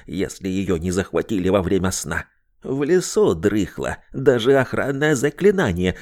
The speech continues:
забыла поставить. Она, по-моему, даже и пикнуть не успела,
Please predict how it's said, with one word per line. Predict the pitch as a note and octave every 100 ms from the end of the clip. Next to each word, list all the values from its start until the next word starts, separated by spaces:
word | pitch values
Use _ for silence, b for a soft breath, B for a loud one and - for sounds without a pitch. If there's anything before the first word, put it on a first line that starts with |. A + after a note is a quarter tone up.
| B
забыла | E2+ F#2 F2+ E2+ E2
поставить. | G#2+ G#2 - E2 D#2 E2 - _ _
Она, | A#2 A2 C#3 C#3
по-моему, | - F2 C#3+ D#3 G#2+ G#2+ B B
даже | B2+ C3+ D#3 E3+
и | E3+ - G3
пикнуть | - A3 - A2 G#2+
не | G2
успела, | G#2+ C3 - - D2 -